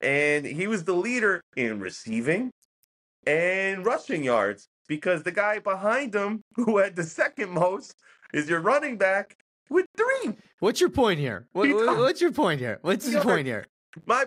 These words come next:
Speaker 1: point was, I saw the recap of the game, and it was the, the punt kicker who had the most highlights. They each kicked it twelve times.
Speaker 2: They worked hard that game, yep.
Speaker 1: My ugly of the week, my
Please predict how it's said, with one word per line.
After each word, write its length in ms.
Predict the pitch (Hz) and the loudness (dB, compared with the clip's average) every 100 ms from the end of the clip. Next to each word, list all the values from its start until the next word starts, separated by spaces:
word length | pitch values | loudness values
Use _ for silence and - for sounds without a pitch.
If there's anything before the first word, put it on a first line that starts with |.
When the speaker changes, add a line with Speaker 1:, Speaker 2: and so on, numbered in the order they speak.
| - | -2
Speaker 1:
point 260 | 311 262 233 | 0 0 2
was, 340 | 233 226 214 - - _ _ _ | 0 0 -6 -20 -20 _ _ _
I 140 | 202 233 | -4 -2
saw 220 | - 240 | 0 0
the 100 | 220 | 0
recap 520 | 226 240 262 247 220 | -4 -6 -2 0 0
of 80 | 226 | -2
the 80 | 208 | -2
game, 440 | 226 247 254 226 220 - - | 0 0 0 -4 -6 -10 -4
and 160 | 196 202 | -2 0
it 100 | 208 | 0
was 260 | 226 208 170 | -2 -4 2
the, 280 | 202 202 202 | 4 4 2
the 100 | 190 | -2
punt 340 | - 247 311 - | 0 0 0 -4
kicker 400 | - 185 170 139 | -2 -2 -2 -4
who 140 | 127 156 | 0 2
had 200 | 143 113 | 2 -2
the 80 | 123 | -6
most 240 | 139 131 | -6 -4
highlights. 500 | 151 139 131 123 110 - | -2 -2 -2 -4 -4 -2
They 220 | 196 214 - - | -4 -4 -12 -6
each 360 | 254 247 - | -4 -4 -6
kicked 280 | - 302 - | -2 -2 0
it 180 | 165 - | -4 -4
twelve 480 | - 175 180 185 - - | -2 2 4 2 -2 -6
times. 540 | 220 139 120 117 107 | -2 0 0 -2 -2
Speaker 2:
They 80 | 143 | 0
worked 260 | 151 180 180 | 2 2 2
hard 220 | 196 208 | 0 0
that 160 | 135 120 | -2 -2
game, 220 | 117 107 | -4 -2
yep. 220 | 147 - _ | -4 -4 _
Speaker 1:
My 460 | - 165 196 214 202 - 185 | -2 0 2 0 -2 -4 0
ugly 520 | 226 214 175 170 139 | 0 -2 -2 -2 2
of 200 | 147 143 | 0 0
the 100 | 147 | -4
week, 340 | 143 143 123 | -2 -4 -4
my 420 | 131 127 123 123 | -2 0 2 0